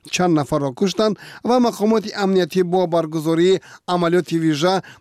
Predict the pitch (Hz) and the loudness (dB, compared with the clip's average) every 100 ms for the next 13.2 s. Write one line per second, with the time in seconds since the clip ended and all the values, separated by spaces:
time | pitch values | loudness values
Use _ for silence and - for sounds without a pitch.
0 | _ - 202 208 180 147 175 180 214 147 | _ -2 0 2 0 0 -2 -2 -4 -4
1 | 175 151 147 147 165 170 170 - 165 143 | -2 0 0 0 2 0 -2 -4 -4 -2
2 | 160 160 151 135 170 196 - - - - | 0 0 0 0 0 -2 -6 -20 -8 -2
3 | 214 226 190 196 156 131 143 160 180 160 | 0 0 2 2 2 0 2 0 0 0
4 | 143 151 156 - 170 180 165 180 139 143 | 2 2 0 -2 -2 -2 -2 -2 -2 -2
5 | 127 139 131 - _ _ _ _ - 269 | -2 -2 -2 -6 _ _ _ _ -6 0
6 | 285 294 226 233 240 214 214 180 196 220 | 0 0 0 -2 0 -2 -2 -2 -2 0
7 | 214 208 180 196 180 185 165 - 185 175 | 2 2 0 0 2 2 2 0 0 0
8 | 160 151 156 160 170 160 156 160 165 - | 0 0 2 2 2 2 2 2 2 -4
9 | 131 180 208 - - - 175 185 175 165 | -4 0 -2 -4 -20 -10 -2 0 2 0
10 | 139 185 185 208 196 185 196 180 202 208 | 0 -2 -2 0 0 0 -2 -2 -2 0
11 | 156 147 165 185 - - - 208 208 180 | 0 2 0 -2 -6 -20 -6 0 0 2
12 | 156 139 165 175 143 147 175 - 196 139 | 0 0 2 2 2 2 0 0 -2 0
13 | 135 | -4